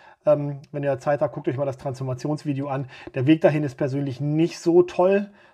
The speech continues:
hauptsächlich, weil es alles sehr eng gestrickt ist, viel mit Kraft und Drücken und so. Ähm, das Engineering ist ganz clever, aber die Transformation macht nicht so richtig Spaß. Immerhin kriegt man ein ganz cooles Fahrzeug dafür.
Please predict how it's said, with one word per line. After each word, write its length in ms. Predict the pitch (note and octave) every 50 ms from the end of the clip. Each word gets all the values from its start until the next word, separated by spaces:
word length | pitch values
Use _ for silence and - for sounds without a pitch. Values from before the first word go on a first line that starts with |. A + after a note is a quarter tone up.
| _
hauptsächlich, 500 | - D3 C#3+ - D#3 B2+ D#3 C#3+ - - D3
weil 260 | C#3 C#3 D3+ D3 - -
es 140 | C3 -
alles 280 | - C#3+ C#3+ C3 B2+ -
sehr 160 | D3+ C#3+ -
eng 120 | C#3+ D3 D3
gestrickt 460 | D3 B2+ - - - D#3 D3 - -
ist, 240 | D3+ D3 C#3 B2 -
viel 240 | - - E3 E3
mit 180 | D3 C#3+ C3 -
Kraft 460 | - - - D3+ D3 C#3+ - - -
und 140 | D3+ B2 -
Drücken 560 | C#3+ C#3+ D#3 E3 D#3 - D#3 D3 D3+ D3 C#3
und 100 | C#3 C3+
so. 200 | C3 C#3 C3 B2+ C3 - - - - - - - - - _ -
Ähm, 320 | C3+ C3 B2+ C3 C3 B2+ - _
das 80 | -
Engineering 440 | F#3 D#3 D3+ D#3+ D#3+ E3 E3+ E3 D3
ist 120 | C#3+ C3+ -
ganz 200 | C#3+ B2+ B2 -
clever, 420 | - F3 F3 C3 C3 B2 A#2+ - - - - -
aber 140 | _ C3+ C3+
die 60 | B2+
Transformation 680 | - C3+ B2 B2+ - A#2+ - - D3+ C3+ A#2+ A#2 A#2+ - -
macht 240 | C3+ A#2+ - - C3
nicht 160 | B2 - -
so 100 | B2+ A#2+
richtig 520 | G#2+ G2+ A2+ B2 A#2+ - - - B2 -
Spaß. 400 | - - - G#2+ G#2 G#2+ - - - - _ _
Immerhin 260 | - A3 G3 E3+ D3+
kriegt 160 | B2+ D#3 D3 D3
man 120 | B2+ B2
ein 40 | A#2+
ganz 140 | A#2+ - -
cooles 240 | - B2+ A2+ A2
Fahrzeug 320 | - - A2+ G#2 - A2 G2
dafür. 300 | A2 G2+ - - -